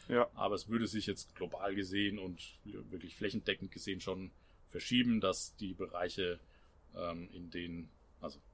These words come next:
Speaker 2: die Leute in den Bereichen, die man dann eigentlich dafür langfristig nicht mehr braucht, weil einfach keine Spritzmittel mehr nötig sind und auch keine Riesenmaschinen, dass die eher in, langfristig in die Bereiche Baumschule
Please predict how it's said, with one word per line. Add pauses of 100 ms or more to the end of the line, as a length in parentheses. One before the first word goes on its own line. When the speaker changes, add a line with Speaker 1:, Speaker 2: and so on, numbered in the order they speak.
Speaker 2:
die
Leute
in
den
Bereichen,
die
man
dann
eigentlich
dafür
langfristig
nicht
mehr
braucht, (500)
weil (100)
einfach
keine
Spritzmittel
mehr
nötig
sind
und
auch
keine
Riesenmaschinen, (580)
dass
die
eher (480)
in, (280)
langfristig
in
die
Bereiche
Baumschule